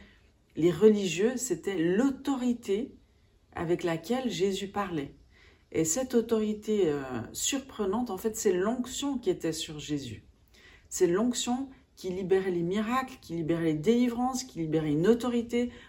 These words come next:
aussi quand il parlait, quand il prêchait. Donc en fait, c'est cette onction qu'on, qu'on recherche, parce que c'est l'autorité que Dieu nous donne dans son royaume contre, euh, les ténèbres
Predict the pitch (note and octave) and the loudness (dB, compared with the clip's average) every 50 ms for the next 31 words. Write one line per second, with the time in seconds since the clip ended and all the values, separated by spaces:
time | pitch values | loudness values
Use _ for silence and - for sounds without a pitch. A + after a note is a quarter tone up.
0 | - - F#3 F#3 - - G3 - F3+ F3+ - - D3 - F#3 G3 G3 G3+ G3+ F3+ | -6 -4 -4 -2 -2 -4 -4 -4 -6 -6 -6 -8 -10 -8 -6 -6 -4 -2 -2 -2
1 | - D#3 D3+ D3+ - - - - - D3 - - - - - - _ - - - | -2 -4 -6 -8 -10 -14 -16 -14 -12 -10 -10 -10 -12 -12 -16 -20 _ -20 -20 -20
2 | - - - - - - - - F3 F3 E3+ F#3 F#3 F3+ A#3+ B3+ - - - - | -20 -20 -20 -20 -20 -16 -6 -4 -4 -2 -2 -2 -2 -2 -4 -4 -6 -8 -12 -16
3 | - - - - _ - - - - G3+ F#3+ - G#3 F#3+ - G#3 A3 A3 G#3+ - | -18 -20 -20 -20 _ -16 -12 -8 -6 -4 -2 -2 -2 -4 -2 -2 -2 -2 -2 -4
4 | - B3+ B3+ A#3+ - - E3+ D3+ C#3+ - - - - _ _ _ _ _ _ - | -4 -4 -4 -4 -4 -4 -2 -2 -4 -4 -8 -12 -18 _ _ _ _ _ _ -6
5 | D#3+ D#3+ D3+ - F3+ F#3 - - E3+ E3 D3+ - - - - - - - _ - | -6 -6 -4 -4 -4 -4 -4 -4 -6 -8 -8 -10 -10 -10 -10 -12 -14 -18 _ -20
6 | - - - _ - - - - - F3 E3+ - - F3 E3 E3+ F3+ F3+ F3+ - | -20 -20 -20 _ -12 -10 -8 -6 -4 -4 -4 -2 0 2 6 6 6 6 6 4
7 | A3 A3 A3+ A3 G#3+ - G#3+ A3+ B3 B3 - - E3+ D3 D#3+ F#3+ G3+ G#3 G#3 F3+ | 2 4 2 0 0 2 2 2 2 0 -2 -4 -4 -2 0 0 0 0 0 0
8 | F3 E3+ F3 F3+ F3 E3+ E3 D#3 - E3+ E3 D#3+ D3 D3+ D#3+ D#3 D3 D3 E3 F3+ | 0 0 0 0 -2 -4 -4 -4 -6 -6 -8 -6 -4 -4 0 0 2 0 0 -2
9 | F#3 - - - F#3 G3 G3+ G3 - - - - _ _ _ - - _ _ _ | -6 -10 -10 -8 -6 -6 -4 -6 -8 -12 -16 -20 _ _ _ -20 -20 _ _ _
10 | - - D3+ D3 D3 C#3+ C#3 D3 E3 D#3+ - E3+ D#3+ D3+ D#3 D#3+ F3+ F3 E3+ | -10 -6 -4 -2 -2 0 2 2 2 2 0 -2 -2 -2 -2 -2 -2 -4 -6